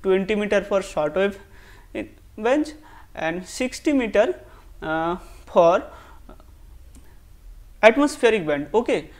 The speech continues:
and it is a high revisit time, that means the high temporal resolution. For a single satellite, Sentinel-two A, it's ten days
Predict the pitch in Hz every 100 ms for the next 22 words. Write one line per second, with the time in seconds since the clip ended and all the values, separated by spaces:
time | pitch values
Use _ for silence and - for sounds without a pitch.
0 | - - 196 277 - - 220 269 370 440
1 | - 190 208 349 - 226 233 262 262 240
2 | - 151 175 185 180 190 226 403 - 233
3 | 403 - - - 202 202 392 - - 294
4 | 277 294 269 226 202 180 165 156 151 -
5 | - - - 214 226 247 - 196 214 262
6 | 269 208 175 160 175 254 - - 233 226
7 | 240 226 247 240 185 170 359 - - -
8 | - 220 - - 190 208 233 392 -